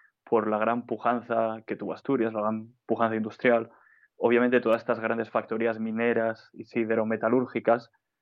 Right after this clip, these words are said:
eh, sobre todo ubicadas en la zona central, van a ser un, un polo difusor de innovadores y,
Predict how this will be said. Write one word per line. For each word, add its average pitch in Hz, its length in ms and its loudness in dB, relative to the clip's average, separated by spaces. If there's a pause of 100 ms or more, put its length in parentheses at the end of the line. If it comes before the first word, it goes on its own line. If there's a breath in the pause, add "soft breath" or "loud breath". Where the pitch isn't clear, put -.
(140)
eh, 107 160 -4
sobre 104 300 -4
todo 117 180 8
ubicadas 117 560 4
en 110 80 -6
la 107 80 -2
zona 110 220 -8
central, 113 480 0
van 110 220 -4
a 110 40 -4
ser 110 180 -4
un, 110 280 -6
un 117 200 -4
polo 131 320 6
difusor 113 420 -4
de 120 40 0
innovadores 123 560 2
y, 110 160 -6